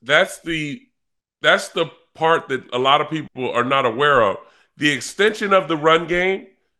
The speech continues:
becomes the quick game or utilizing your tight ends and running backs in the passing game. Now, they utilize Cook in the passing game, but you have to have that guy who can take the middle of the field, apply pressure on the linebackers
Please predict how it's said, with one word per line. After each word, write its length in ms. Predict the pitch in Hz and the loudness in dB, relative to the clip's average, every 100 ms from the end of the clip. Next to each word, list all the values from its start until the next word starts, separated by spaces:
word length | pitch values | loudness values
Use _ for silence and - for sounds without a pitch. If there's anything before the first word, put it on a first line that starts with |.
| _ | _
becomes 480 | 143 156 170 170 143 | -12 -4 0 0 -2
the 100 | 147 | -8
quick 400 | 131 - 214 214 | -10 -2 0 0
game 360 | 156 143 139 131 | -2 0 0 -4
or 540 | 151 160 170 151 143 - - _ | -4 2 4 6 4 0 -14 _
utilizing 920 | 131 180 185 165 160 151 131 147 143 - | -8 -2 0 4 4 2 -2 -6 -6 -12
your 240 | 131 151 | -2 -2
tight 320 | 135 156 151 | 0 2 2
ends 360 | 160 156 151 139 | 2 -2 -2 -4
and 220 | 135 139 | -4 0
running 280 | 147 165 165 | 2 2 2
backs 280 | 139 135 139 | 0 0 -2
in 100 | 143 | -10
the 60 | 139 | -4
passing 400 | 170 185 151 127 | -2 -2 -4 -10
game. 140 | 104 - _ _ | -10 -12 _ _
Now, 200 | 139 151 | 2 2
they 140 | 156 185 | 2 -2
utilize 600 | 165 180 185 165 151 135 | -2 -2 0 2 2 0
Cook 380 | - 214 220 | -4 -2 -2
in 100 | 180 | -4
the 80 | 135 | -8
passing 420 | 120 123 113 117 | -4 -4 -4 -6
game, 220 | 104 98 95 _ _ _ | -8 -8 -8 _ _ _
but 200 | 143 143 | -8 -6
you 80 | 165 | -4
have 260 | 156 208 | 0 -2
to 140 | 214 190 | -2 0
have 280 | 180 170 156 | 2 0 0
that 200 | 156 135 | -4 0
guy 300 | 147 147 143 | 2 4 2
who 120 | 143 | -2
can 200 | 135 131 | -8 -10
take 280 | - 180 180 | -4 -4 -4
the 100 | 170 | -4
middle 240 | 160 156 | -2 -2
of 60 | 143 | -4
the 140 | 139 | -8
field, 320 | 143 139 131 - _ - | -4 -2 -2 -4 _ -14
apply 360 | 113 143 160 | -8 2 2
pressure 380 | 170 170 156 160 - | 4 2 0 -2 -4
on 220 | 139 143 | -2 0
the 80 | 139 | 0
linebackers 760 | 131 127 123 117 113 - 113 | 4 4 4 0 -2 -4 -8